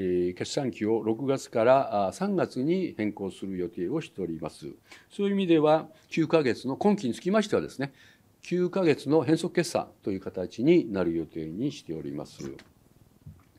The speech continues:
それで今期をどう見てるかということで、えー、二十二年三月期の、お、業績見通しの中の事業環境、マクロ環境をどう見てるかということでございます。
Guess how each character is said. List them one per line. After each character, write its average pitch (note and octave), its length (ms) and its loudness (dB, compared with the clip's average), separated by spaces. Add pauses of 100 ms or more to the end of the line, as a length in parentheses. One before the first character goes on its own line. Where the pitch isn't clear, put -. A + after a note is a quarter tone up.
(580)
そ D#3 100 2
れ D3+ 60 4
で D#3 160 8
今 B3+ 260 8
期 E3+ 120 6
を C3 100 8
ど A3 140 6
う F#3 40 6
見 C#3 100 2
て B2+ 100 4
る A2+ 100 2
か B2+ 120 6
と A#2+ 140 2
い F#2+ 80 2
う - 20 -8
こ F#2+ 140 -4
と F#2 160 -2
で、 B2+ 260 4
え G2 480 4
ー、 - 20 -4
二 C#3 200 -2
十 F3 160 2
二 B2 180 2
年 A2+ 180 2
三 B2 260 -2
月 A#2+ 260 -2
期 G2 100 -8
の、 F#2 120 -4
お、 F2 520 -8
業 A#2 200 -2
績 C#3 300 -6
見 C3 120 -4
通 F#2 200 -4
し - 140 -16
の F2+ 60 -8
中 E2 240 -10
の F#2 180 -8
事 A2 180 -10
業 A#3+ 260 2
環 G#3 260 2
境、 F#2 160 -2
マ G#2 140 -2
ク F#3+ 80 -2
ロ F#3+ 80 0
環 G3 200 -2
境 F#2 220 -4
を A#2 80 -2
ど A#2+ 160 0
う - 20 0
見 F#2 80 -4
て F#2+ 100 -8
る E2 80 -6
か A#2+ 140 -6
と A2+ 100 -4
い F#2 60 -2
う E2 60 -8
こ E2 100 -12
と F2 140 -8
で E2+ 40 -4
ご E2 120 -8
ざ E2+ 120 -6
い E2 60 -8
ま D2+ 100 -10
す。 - 260 -14